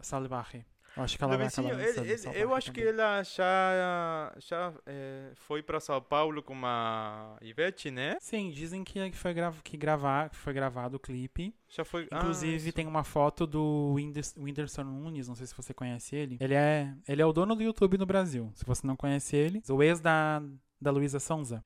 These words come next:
Speaker 2: É, sim, sim, sim, eu conheço, conheço.
Speaker 1: Ah, tá. Achei que você não conhecia.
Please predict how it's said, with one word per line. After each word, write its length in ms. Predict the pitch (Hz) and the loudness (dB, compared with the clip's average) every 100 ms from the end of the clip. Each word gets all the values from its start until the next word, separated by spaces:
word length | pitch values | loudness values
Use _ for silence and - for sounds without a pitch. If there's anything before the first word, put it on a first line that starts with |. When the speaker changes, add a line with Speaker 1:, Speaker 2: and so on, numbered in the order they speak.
| - | 4
Speaker 2:
É, 160 | 156 | 6
sim, 240 | 175 220 320 | 6 4 4
sim, 120 | 302 | 0
sim, 120 | 294 | 0
eu 120 | 285 - | -2 -2
conheço, 380 | 196 214 - | -2 -2 -6
conheço. 400 | - 185 214 - - _ _ - | -10 -10 -10 -12 -20 _ _ -6
Speaker 1:
Ah, 240 | 151 160 | -4 -4
tá. 200 | - 139 - - | -6 -10 -12 -8
Achei 120 | 139 | -2
que 80 | 135 | -2
você 80 | |
não 60 | 139 | -2
conhecia. 380 | 139 135 - | -2 -2 -4